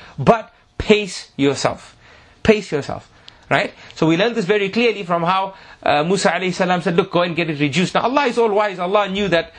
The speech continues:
He would decree eventually five prayers with the reward of fifty. But this was the journey that Allah subhanahu wa ta'ala set His messenger upon for us to derive lessons from it. May Allah subhanahu wa ta'ala,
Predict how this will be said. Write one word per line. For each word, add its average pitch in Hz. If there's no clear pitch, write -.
He 160
would 156
decree 170
eventually 175
five 180
prayers 165
with 175
the 180
reward 160
of 143
fifty. 185
But 139
this 208
was 196
the 165
journey 202
that 185
Allah 180
subhanahu 180
wa 151
ta'ala 165
set 175
His 147
messenger 156
upon 185
for 170
us 226
to 185
derive 143
lessons 123
from 104
it. -
May 147
Allah 165
subhanahu 147
wa 131
ta'ala, 143